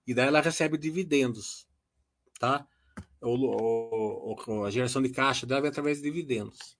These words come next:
né? A, a, e, e trinta por cento vai pra outra empresa lá que ela era sócia. Quando ela tem mais de oitenta por cento, né, então ela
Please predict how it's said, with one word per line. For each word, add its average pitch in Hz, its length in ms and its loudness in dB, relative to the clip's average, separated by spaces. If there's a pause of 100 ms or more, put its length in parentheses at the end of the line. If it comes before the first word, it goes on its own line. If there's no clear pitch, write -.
(260)
né? 120 240 -6 (800)
A, 110 720 0 (300)
a, 110 1080 -2 (720)
e, 139 200 4 (400)
e 123 60 2
trinta 143 320 6
por 143 200 8
cento 147 320 4
vai 156 100 4
pra 156 160 8
outra 147 280 10
empresa 135 440 6
lá 120 140 4
que 127 100 -6
ela 123 120 0
era 139 120 0
sócia. - 480 -8 (640)
Quando 226 220 8
ela 226 80 10
tem 180 180 8
mais 160 280 6
de 147 80 6
oitenta 135 340 4
por 107 200 -6
cento, 160 500 -2 (300)
né, 135 160 0
então 143 220 6
ela 160 260 4